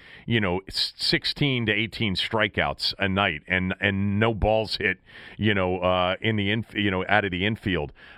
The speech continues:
Um, so I, I have no problem with that. I do have a problem if these games end up becoming, you know, managers using gamesmanship to disrupt the rhythm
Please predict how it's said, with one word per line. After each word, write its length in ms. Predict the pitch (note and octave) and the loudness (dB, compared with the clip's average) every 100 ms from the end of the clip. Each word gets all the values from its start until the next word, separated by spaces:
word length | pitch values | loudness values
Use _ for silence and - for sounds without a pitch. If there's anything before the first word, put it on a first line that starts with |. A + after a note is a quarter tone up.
| - | 2
Um, 280 | B2+ B2+ B2 - A2 | 4 4 0 -8 -6
so 400 | - - D3+ C#3 | -2 2 2 2
I, 320 | B2+ C3+ C3+ | 0 2 4
I 20 | |
have 140 | D#3 D3 | 2 2
no 100 | F3 | 0
problem 320 | - D#3 C3+ | 4 4 4
with 100 | A2 | 2
that. 140 | G#2 G#2+ | 2 4
I 100 | B2 | 4
do 220 | A2 F#3 | 4 2
have 100 | D#3+ | 2
a 60 | C#3 | 2
problem 520 | D3 B2+ A2 A2 A2 | 4 4 4 -2 0
if 160 | A#2 A2 | 0 0
these 240 | C3 A2+ | -2 -2
games 580 | - B2+ A2+ G#2+ G2+ - - - - - | 0 0 2 -2 -2 -4 -6 -16 -4 2
end 200 | C3+ B2 | 2 4
up 160 | A2+ | 2
becoming, 720 | - A2 - A2+ G#2+ G2+ F#2+ E2+ - - - | 0 -2 0 2 2 0 -2 -6 -12 -10 -2
you 140 | A2+ | 0
know, 80 | G2+ | 2
managers 760 | G2+ A#2 A#2+ A#2 G2+ A2 G2 | 2 2 2 0 -2 -2 -2
using 360 | G2+ G#2+ G2+ F#2 | -2 -2 -2 0
gamesmanship 800 | G2 G#2+ G#2+ F2 F#2+ F2 G#2+ - | 0 0 -2 -2 -2 -2 -2 -4
to 140 | - F#2+ | -4 -2
disrupt 500 | F2+ - G#2 G2+ - | -2 -2 -2 -2 -2
the 100 | E2+ | 0
rhythm 480 | F#2+ F#2 F2 E2 | 0 0 -2 -2